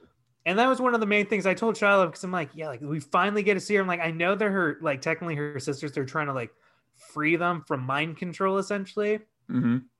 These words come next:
Speaker 1: But I was expecting the fight to be a bit more involved, especially if she's supposed to be fighting that many at a time.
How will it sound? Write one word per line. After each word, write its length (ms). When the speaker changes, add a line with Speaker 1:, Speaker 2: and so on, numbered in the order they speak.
Speaker 1:
But 360
I 160
was 140
expecting 600
the 80
fight 420
to 60
be 140
a 60
bit 360
more 300
involved, 440
especially 380
if 60
she's 240
supposed 280
to 60
be 100
fighting 460
that 280
many 340
at 100
a 80
time. 500